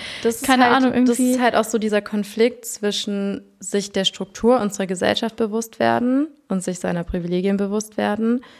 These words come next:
Speaker 1: und gleichzeitig so unfassbar sich auch machtlos zu fühlen, weil natürlich in dem Moment, in dem dann die Hausangestellte bei dir zu Hause ist,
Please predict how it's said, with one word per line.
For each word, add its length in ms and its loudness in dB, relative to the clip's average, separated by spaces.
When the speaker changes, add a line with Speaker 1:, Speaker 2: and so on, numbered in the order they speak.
Speaker 1:
und 800 2
gleichzeitig 1160 0
so 460 -6
unfassbar 800 -2
sich 320 -10
auch 160 -4
machtlos 540 -2
zu 80 -8
fühlen, 200 -4
weil 120 2
natürlich 380 2
in 120 0
dem 140 0
Moment, 340 2
in 140 -4
dem 200 -2
dann 240 0
die 80 0
Hausangestellte 680 2
bei 120 2
dir 120 0
zu 180 -4
Hause 280 2
ist, 440 0